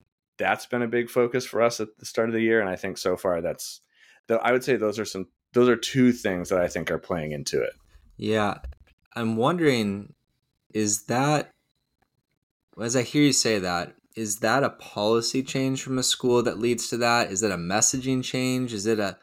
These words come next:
Speaker 2: collective efficacy change where people are just on board so it's working?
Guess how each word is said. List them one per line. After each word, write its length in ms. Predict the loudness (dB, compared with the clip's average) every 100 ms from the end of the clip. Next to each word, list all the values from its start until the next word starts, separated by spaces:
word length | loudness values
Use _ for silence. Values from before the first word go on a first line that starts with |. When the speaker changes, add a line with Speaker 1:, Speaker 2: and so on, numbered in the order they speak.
| _ _
Speaker 2:
collective 480 | 0 0 0 -6 -4
efficacy 640 | -4 -4 -8 -6 -2 -2 -4
change 360 | -4 -4 -2
where 80 | -6
people 300 | -4 -2 0
are 60 | 0
just 200 | -2 -2
on 240 | 0 0
board 340 | -2 -2 0 -2
so 180 | -4 -6
it's 180 | -6
working? 520 | -4 -4 -4 -6 -6